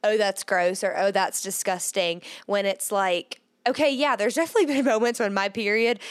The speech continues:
has, like, made me gross out. Like, I'm like, "Ooh, that was gross. That was a lot." But, like, for the most part, it's just what our bodies do.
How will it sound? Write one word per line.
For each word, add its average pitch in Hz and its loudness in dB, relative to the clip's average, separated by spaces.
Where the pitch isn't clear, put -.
has, 208 -2
like, 190 -2
made 202 -2
me 196 -2
gross 247 2
out. 262 4
Like, 190 0
I'm 202 0
like, 196 -2
"Ooh, 254 2
that 285 2
was 277 0
gross. 190 0
That 302 2
was 233 2
a 202 2
lot." 165 0
But, 233 4
like, 214 0
for 285 -4
the 277 2
most 277 2
part, 208 2
it's - -2
just 247 0
what 330 2
our 294 2
bodies 208 -4
do. 202 4